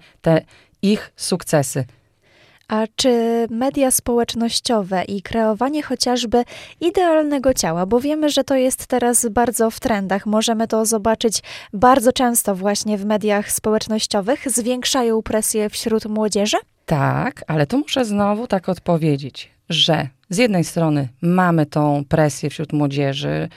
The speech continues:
Speaker 1: żeby promować ten taki nierealny obraz, te filtry, że potem jak widzisz na żywo, to nagle okazuje się, że to jakby inna osoba. Albo te idealne ciało. E,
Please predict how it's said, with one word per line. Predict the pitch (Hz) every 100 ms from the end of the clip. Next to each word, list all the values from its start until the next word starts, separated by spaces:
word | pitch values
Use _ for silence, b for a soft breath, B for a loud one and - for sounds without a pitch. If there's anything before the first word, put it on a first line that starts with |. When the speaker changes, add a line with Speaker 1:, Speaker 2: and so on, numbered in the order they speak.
| B
Speaker 1:
żeby | 135 156 151
promować | 160 151 151 147 143
ten | 160
taki | 143 151 -
nierealny | 156 156 160 160 156 151 151 -
obraz, | 143 135 147 - - b b b
te | 156
filtry, | 143 160 165 160 160 170 175 _ _ _ _ _ -
że | 196 165 156 - - 143 _ _ _ _ _ -
potem | 180 175
jak | 170 156
widzisz | 160 165 170
na | 165
żywo, | 151 175 - -
to | 180
nagle | 170 170 160
okazuje | 147 151 156 151
się, | 170
że | 151
to | 151
jakby | 156 151 147
inna | 165 160 151
osoba. | 147 - 143 139 165 B B B B B _ - -
Albo | 160 160 170
te | 175
idealne | - 160 175 175 165 165
ciało. | 160 160 143 143 196 - B B B B B B
E, | 165 160 156 160